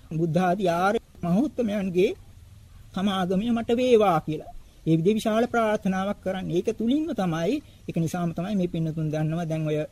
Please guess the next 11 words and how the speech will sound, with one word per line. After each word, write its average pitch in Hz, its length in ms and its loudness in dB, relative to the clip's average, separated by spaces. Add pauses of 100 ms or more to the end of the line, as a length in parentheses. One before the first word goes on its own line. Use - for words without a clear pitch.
(1040)
දුර්ලභ 202 340 6
කාරණා 165 460 2
ගැන 156 200 0
කියන 147 200 0
කොටත් 165 340 -2 (140)
සත්පුරුෂ 240 540 -2
සංසේවෝ 202 600 4
කියලා 160 260 -2
කියනවා. 147 260 -8 (300)
සත්පුරුෂ 165 480 -2
ආශ්‍රය. 196 480 0